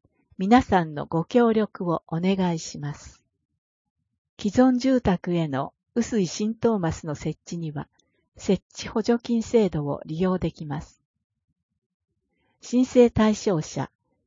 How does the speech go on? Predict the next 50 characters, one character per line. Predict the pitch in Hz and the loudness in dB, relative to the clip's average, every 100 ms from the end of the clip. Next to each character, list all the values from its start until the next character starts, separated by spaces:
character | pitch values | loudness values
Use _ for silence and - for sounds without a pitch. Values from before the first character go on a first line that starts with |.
| _ - | _ -18
敷 | - - 247 | -10 0 0
地 | - 233 | 0 -4
が | 220 202 - _ _ _ _ _ | 0 -2 -2 _ _ _ _ _
千 | - 254 262 | 4 4 4
平 | - 233 226 | 2 2 4
方 | 226 220 | 4 4
メ | 208 214 | 4 2
ー | 185 | 0
ト | 202 | 0
ル | 185 | -2
未 | 180 190 | -2 -2
満 | 185 151 139 | -2 -4 -6
の | 131 - | -10 -8
既 | - 196 | -6 0
存 | 233 226 | 2 0
の | 214 202 - | -2 -4 -2
個 | 202 | 0
人 | 233 220 | 0 -2
住 | 208 196 156 | -2 -2 -2
宅、 | - - - - _ _ _ _ - | -6 -10 -12 -18 _ _ _ _ -10
新 | - 220 220 | -2 0 -2
築、 | - - - 185 - _ - | -8 -10 -6 -6 -8 _ -4
増 | 202 247 240 | 4 4 2
築 | - 226 | -4 -4
な | 226 220 | 0 0
ど | 156 | -2
を | 143 | -4
除 | 147 147 165 - | -4 -4 -6 -6
く | - - _ - | -10 -12 _ -12
一 | 170 - | -12 -2
般 | - 240 220 | 2 2 2
住 | 214 160 | 0 0
宅 | 160 147 - - _ _ _ | -4 -10 -14 -16 _ _ _
を | - 202 | -4 -2
所 | - 185 | 0 0
有 | 208 208 | 2 0
す | - 185 | 0 -2
る | 175 | -2
方。 | - 156 - - _ _ _ _ _ _ _ _ _ _ - | -6 -6 -6 -8 _ _ _ _ _ _ _ _ _ _ -2
補 | 208 | 2
助 | 233 262 | 4 4
金 | - 233 170 | 4 0 0
額、 | 143 - - - _ _ _ _ | -4 -6 -10 -10 _ _ _ _
設 | - 208 - 262 | 2 2 2 -2
置 | |
状 | 254 277 | 4 4
況 | 254 196 175 | 4 2 2
に | 160 143 | 0 -4
よ | 147 | -4
り、 | 147 147 | -4 -10